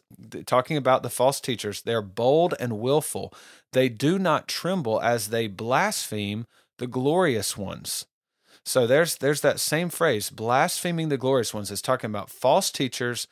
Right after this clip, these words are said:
blaspheming the glorious ones. Now, who are the glorious ones? That's, that, that would be the question. And when we read the next verse in Jude, so Jude eight talks about blaspheming the glorious ones.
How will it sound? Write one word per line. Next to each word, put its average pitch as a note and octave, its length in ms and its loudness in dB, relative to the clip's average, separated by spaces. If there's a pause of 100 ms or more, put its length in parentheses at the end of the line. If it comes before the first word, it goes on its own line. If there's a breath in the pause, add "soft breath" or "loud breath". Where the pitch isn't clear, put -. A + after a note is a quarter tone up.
(340 soft breath)
blaspheming C#3 920 0
the A2+ 80 -6
glorious A2 640 -2
ones. - 380 -8 (380 soft breath)
Now, C#3+ 360 2 (400)
who G#3+ 300 4
are B2+ 360 8
the D#3 140 -2
glorious D#3 640 4
ones? - 320 -10
That's, C#3+ 320 0
that, C#3 340 0
that D3+ 240 2
would D#3 100 0
be C#3+ 120 -2
the C3 100 -2
question. G2+ 580 -2 (540 loud breath)
And C#3 160 4
when C#3 180 2
we C3+ 120 2
read D#3+ 300 0
the C3+ 100 0
next C3+ 420 0
verse B2+ 540 2
in A#2+ 300 -4
Jude, B2 520 0 (180)
so A2+ 420 0 (120)
Jude D#3 400 0 (100)
eight C3 460 0
talks B2 320 0
about A2+ 320 2
blaspheming C3+ 760 -2
the A2+ 60 -6
glorious A#2+ 520 -2
ones. G2+ 340 -4